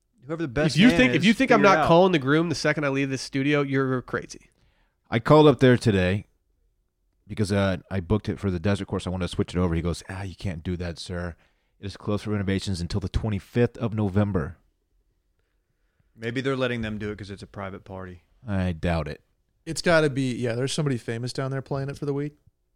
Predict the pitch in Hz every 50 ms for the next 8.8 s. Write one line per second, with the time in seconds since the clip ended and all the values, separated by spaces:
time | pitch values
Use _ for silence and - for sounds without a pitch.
0 | _ _ 123 110 113 117 123 120 110 104 104 127 123 120 - - - - - -
1 | - - _ _ _ _ _ _ _ _ 101 101 101 104 98 - - - - 113
2 | 110 131 147 - - - - - _ _ _ 127 139 135 123 - - - - 147
3 | 143 123 - - - 160 160 175 185 185 - - 185 170 - - - 160 147 127
4 | 123 123 - 139 123 120 - 127 120 - - 120 - 113 - - 123 117 - 156
5 | 156 135 127 104 - 120 113 107 101 95 98 101 101 98 90 - _ _ _ _
6 | _ _ _ _ _ _ _ _ - 147 - 247 254 202 - - 98 104 139 190
7 | 190 _ _ _ _ _ _ _ _ _ _ - 160 165 180 175 170 - 160 170
8 | 180 165 160 143 - - 143 127 107 104 107 76 64 - - _